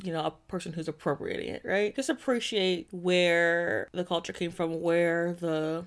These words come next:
hairstyle came from, et cetera. Just appreciate it, you know? It's fine to do it all, but make sure you're not just saying, "It was made by Kim, made by Katy Perry, made by a celebrity." They didn't create this crap. Are you kidding me?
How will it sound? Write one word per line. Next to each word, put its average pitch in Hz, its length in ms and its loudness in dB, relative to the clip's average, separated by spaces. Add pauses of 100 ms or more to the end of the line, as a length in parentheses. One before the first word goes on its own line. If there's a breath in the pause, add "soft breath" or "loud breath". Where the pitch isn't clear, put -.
hairstyle 170 480 2
came 175 180 -4
from, 175 280 -4
et 208 140 -6
cetera. - 320 0
Just 330 180 -4
appreciate 453 640 2
it, 165 280 2
you 269 60 -6
know? 339 340 -4
It's - 100 -18
fine 349 220 -4
to 320 80 0
do 285 240 0
it 330 140 2
all, 294 420 0
but 240 240 8
make 254 160 -2
sure 277 140 -4
you're 262 100 0
not 240 240 0
just - 300 -8
saying, 208 320 2
"It 196 180 -2
was 190 180 -6
made 196 220 0
by 196 180 0
Kim, 190 380 -2
made 190 240 0
by 196 220 0
Katy 196 300 -2
Perry, 190 220 0
made 196 220 0
by 208 80 0
a 202 80 2
celebrity." 190 380 2
They 208 140 4
didn't 302 180 4
create 208 280 2
this 190 160 -2
crap. 208 360 2
Are 269 40 4
you 285 100 4
kidding 294 340 0
me? 359 280 0